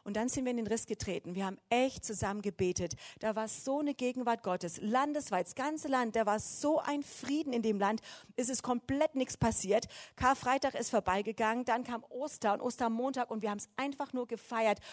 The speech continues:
und Gott gedankt für den Riesensieg, den er uns gegeben hat. Von daher, ja, Gebet ist wirklich, ist unsere Waffe. Da möchte ich euch ermutigen. Betet, fastet, sucht Gott.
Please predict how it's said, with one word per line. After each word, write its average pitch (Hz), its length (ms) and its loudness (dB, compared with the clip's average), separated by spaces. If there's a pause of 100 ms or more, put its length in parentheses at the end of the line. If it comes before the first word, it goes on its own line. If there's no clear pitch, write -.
(100)
und 214 220 2
Gott 277 240 4
gedankt 220 420 -2
für 208 120 -12
den 190 160 -4
Riesensieg, 240 720 -4 (260)
den 214 120 2
er 202 80 2
uns 202 140 -2
gegeben 185 420 0
hat. - 240 -4 (240)
Von 233 200 4
daher, 269 300 4
ja, 247 140 6
Gebet 277 560 -2
ist 214 320 -6
wirklich, 254 560 2 (380)
ist 226 140 0
unsere 233 320 -2
Waffe. 185 400 0 (320)
Da 240 100 2
möchte 262 320 0
ich 247 120 -6
euch 226 140 -2
ermutigen. 208 640 -2 (360)
Betet, 277 500 2 (180)
fastet, - 640 0 (160)
sucht - 540 2
Gott. - 420 2